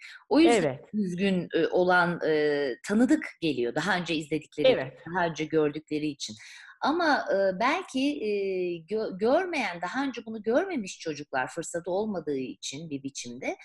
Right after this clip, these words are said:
Speaker 1: aaa, diğer hareketlerin komikliğine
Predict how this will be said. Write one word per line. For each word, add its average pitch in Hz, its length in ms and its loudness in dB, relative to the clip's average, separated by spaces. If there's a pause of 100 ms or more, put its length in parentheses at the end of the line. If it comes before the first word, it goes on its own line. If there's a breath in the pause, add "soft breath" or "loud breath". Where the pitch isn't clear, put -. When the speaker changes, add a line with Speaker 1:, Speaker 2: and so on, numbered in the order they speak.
(400 loud breath)
Speaker 1:
aaa, 185 280 4 (360)
diğer 392 380 2
hareketlerin 262 960 -2
komikliğine 330 640 2